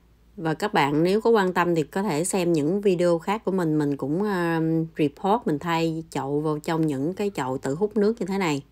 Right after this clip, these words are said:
Và nó phát triển rất là tốt. Mình không có phải chăm sóc nhiều, không phải tưới nước, nó tự hút nước lên.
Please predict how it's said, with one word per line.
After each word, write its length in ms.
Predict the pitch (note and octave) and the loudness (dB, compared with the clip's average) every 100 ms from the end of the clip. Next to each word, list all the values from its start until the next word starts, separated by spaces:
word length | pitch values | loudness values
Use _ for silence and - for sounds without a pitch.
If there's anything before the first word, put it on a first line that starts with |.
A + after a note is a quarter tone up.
| _ - | _ -8
Và 160 | C#3+ | -4
nó 200 | D3+ F#3+ | -4 -4
phát 200 | G#3+ A3+ | -4 -4
triển 200 | C#3+ C#3 | -2 -2
rất 140 | A3 F#3+ | -2 -4
là 60 | |
tốt. 360 | - E3+ A#3 - - _ _ _ - - _ _ _ _ _ _ - | -2 0 0 -6 -20 _ _ _ -20 -20 _ _ _ _ _ _ -4
Mình 200 | D#3+ D3 | -2 -2
không 240 | F#3 F3 | -2 -2
có 100 | E3 | -2
phải 240 | G3+ D3 E3 | -4 -4 -4
chăm 240 | G3 F3 | -4 -4
sóc 240 | E3 A3+ G#3+ | -4 -4 0
nhiều, 460 | E3+ D#3 D3+ D3 - - - - - _ E3 | 4 6 6 4 -2 -16 -20 -20 -20 _ -10
không 280 | - - | -4 -2
phải 140 | E3+ E3 | -2 0
tưới 220 | G#3 G#3+ | 4 6
nước, 380 | G#3+ G#3+ C4+ - _ - G3 | 6 6 4 0 _ -10 -6
nó 80 | |
tự 220 | G3+ C#3+ D3+ | -2 0 0
hút 200 | A3 A#3 | 0 2
nước 220 | A3 B3 | 2 4
lên. 220 | F#3+ | 2